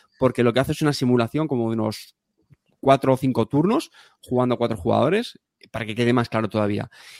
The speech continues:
Y, y yo al principio iba asustado a la partida, pensando que, de verdad, que es que no me iba a enterar de nada, que iba a estar dando palos de ciego.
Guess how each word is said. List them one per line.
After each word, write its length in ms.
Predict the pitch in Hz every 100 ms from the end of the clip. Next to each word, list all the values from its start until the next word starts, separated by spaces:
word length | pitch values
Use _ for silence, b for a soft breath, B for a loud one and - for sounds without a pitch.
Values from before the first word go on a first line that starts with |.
| B -
Y, 640 | 127 127 123 120 123 117
y 80 | 123
yo 60 |
al 40 | 139
principio 260 | 190 208
iba 100 | 214
asustado 300 | 202 185 196
a 40 | 190
la 100 | 175
partida, 340 | 165 202 170
pensando 360 | 110 104 170 110
que, 60 |
de 60 | 107
verdad, 140 | 113
que 80 | 117
es 80 | 101
que 120 | 131
no 100 | 123
me 80 | 127
iba 100 | 131
a 60 | 135
enterar 420 | 135 127 120 127
de 100 | 127
nada, 220 | 117 117
que 100 | 117
iba 80 | 123
a 20 |
estar 160 | 123 117
dando 220 | 120 120
palos 260 | 123 120 113
de 100 | 110
ciego. 400 | 123 131 185